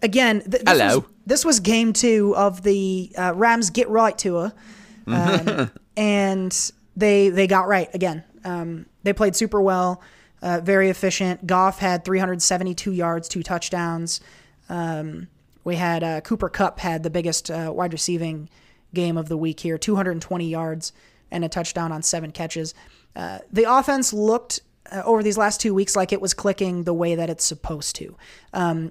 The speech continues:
Speaker 1: I don't think it's quite the horsepower that it had last season, but it looks like they're accomplishing what they want to accomplish. Now, we'll see. Uh, Rams go into a bye, and then they come back, I think, against Pittsburgh. So we'll see what they do, um,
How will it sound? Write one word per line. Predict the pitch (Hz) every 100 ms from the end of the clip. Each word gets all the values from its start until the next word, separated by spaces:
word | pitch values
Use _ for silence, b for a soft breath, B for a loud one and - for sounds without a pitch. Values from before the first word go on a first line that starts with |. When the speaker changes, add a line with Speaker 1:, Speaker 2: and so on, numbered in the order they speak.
| -
Speaker 1:
I | 202
don't | 233 226
think | - 226
it's | 220
quite | - 214 208
the | 180
horsepower | 202 208 - 208 208
that | 196 185
it |
had | 175 185
last | 185 185 -
season, | 185 196 180
but | 185 - B B
it | -
looks | 254 -
like | 240
they're | 233
accomplishing | 208 214 208 202 190
what | 185
they | 185
want | 175 185 185
to | 175
accomplish. | 180 175 175 170 B B -
Now, | 196
we'll | 254
see. | 247 247 247 262 269 -
Uh, | 214 202 196
Rams | 220 233
go | 220 220
into | 226 208
a | 180
bye, | 180 190 202
and | 185
then | 185
they | 180
come | - 190
back, | 180 180 175
I |
think, | 180 180
against | 170 165
Pittsburgh. | 190 - 196 196 B B B B
So | - 202 185 175 170 _ _ _ _ _ _ _ _ -
we'll | 226
see | 247 269
what | 247 233
they | 214 208
do, | 190 202 190 185 180
um, | 180 180 160 170 175